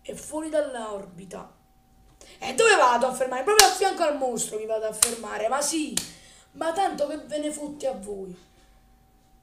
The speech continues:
Sai che c'è di nuovo? Lo vuoi sapere? A fanculo. E mo ti ammazzo io, cazzo, mica è sempre Natale.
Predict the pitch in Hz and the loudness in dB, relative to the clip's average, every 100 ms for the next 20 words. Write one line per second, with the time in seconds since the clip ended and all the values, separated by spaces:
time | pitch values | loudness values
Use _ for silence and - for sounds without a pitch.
0 | _ _ - 294 277 - 254 277 254 247 | _ _ -12 -4 -2 -2 -4 -4 -4 -2
1 | 262 - - _ _ _ _ _ _ _ | -4 -8 -20 _ _ _ _ _ _ _
2 | _ _ _ - _ _ _ _ _ _ | _ _ _ -20 _ _ _ _ _ _
3 | _ _ _ _ _ 196 196 170 294 - | _ _ _ _ _ -12 -6 -4 -4 -8
4 | - - - _ _ _ _ _ _ - | -12 -20 -20 _ _ _ _ _ _ -20
5 | - - - - - - _ _ - 240 | -20 -20 -20 -20 -20 -20 _ _ -12 -10
6 | 202 175 175 - - _ _ _ _ _ | -12 -14 -16 -20 -20 _ _ _ _ _
7 | _ _ _ _ _ _ _ _ _ _ | _ _ _ _ _ _ _ _ _ _
8 | _ _ _ _ _ _ - 190 214 247 | _ _ _ _ _ _ -20 -14 -8 -4
9 | 240 208 - - 208 208 196 202 196 - | -4 -6 -8 -6 -6 -6 -8 -12 -14 -12
10 | 208 233 247 240 240 240 233 226 233 214 | -12 -6 -4 -4 -6 -8 -8 -8 -10 -10
11 | 190 185 | -10 -14